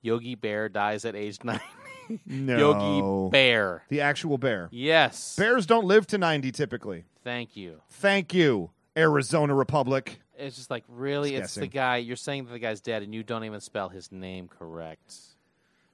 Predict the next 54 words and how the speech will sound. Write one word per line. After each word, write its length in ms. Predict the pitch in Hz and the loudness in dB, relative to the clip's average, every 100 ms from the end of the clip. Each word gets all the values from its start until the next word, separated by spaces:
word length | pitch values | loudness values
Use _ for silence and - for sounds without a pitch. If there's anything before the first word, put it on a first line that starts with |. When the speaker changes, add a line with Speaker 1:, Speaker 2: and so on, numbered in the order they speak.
| _ | _
Speaker 2:
Yeah. 420 | 101 101 101 101 | -10 -6 -4 -2
Well, 180 | 117 190 | 0 2
I 60 | 208 | 2
mean, 140 | 214 | 4
what's 160 | 233 240 | 2 2
your 80 | 233 | 2
favorite, 420 | 233 208 208 160 | 4 4 2 4
uh, 100 | 160 | 2
Yogi, 640 | 151 165 170 156 175 170 | 4 4 2 2 0 2
uh, 180 | 147 135 | 2 2
Berra-ism? 880 | 117 143 139 127 123 127 104 92 92 - _ _ 131 | 2 2 2 2 0 -2 -4 -8 -12 -20 _ _ 2
Do 80 | |
you 60 | 147 | 4
have 180 | 160 156 | 6 6
Speaker 1:
Ah. 240 | 151 151 147 | 6 4 2
Speaker 2:
one? 120 | 131 120 - | -6 -18 -6
I'll 100 | 156 | -2
say 120 | 220 | 2
right 160 | 220 190 | 4 4
now, 160 | 175 185 | 4 4
my 160 | 165 | 2
favorite 420 | 160 202 196 208 | 4 0 2 0
is, 200 | 165 147 147 | 0 0 2
uh, 120 | 135 | 2
"Ninety 340 | 139 160 180 | 2 0 0
percent 300 | 185 165 185 | -4 -2 -2
of 80 | 165 | -2
the 60 | 170 | -2
game 420 | 156 151 151 147 | 0 0 -2 -2
is 140 | 135 | -6
half 280 | - 135 131 | -2 -4 -4
mental." 360 | 131 107 110 95 | -8 -8 -10 -10
Speaker 1:
Mm-hmm. 300 | 131 131 143 165 _ _ _ | -14 -12 -12 -14 _ _ _
Speaker 2:
That's 260 | - 170 - | -2 -2 -2
a 40 | 156 | -2
pretty 200 | 160 127 | -2 0
great 220 | 131 123 | 0 0
one 180 | 113 104 | -4 -4
right 140 | 101 | -2
Speaker 1:
How 80 | 143 | 2
Speaker 2:
there. 60 | 156 | 4
Speaker 1:
about, 300 | 151 151 160 | 4 2 0
uh, 680 | 151 147 147 143 143 143 - _ - | 2 4 4 4 2 0 -4 _ -10
"When 140 | 143 | -8
you 80 | 143 | -6
come 240 | 135 147 139 | -6 -8 -4
to 100 | 143 | -6
a 60 | |
fork 260 | 120 143 135 | -2 -2 -2
in 60 | 131 | -2
the 80 | 127 | 2
road, 320 | 131 127 107 _ _ | 2 0 -6 _ _
take 260 | - 123 | -8 -6
it"? 100 | 120 | -8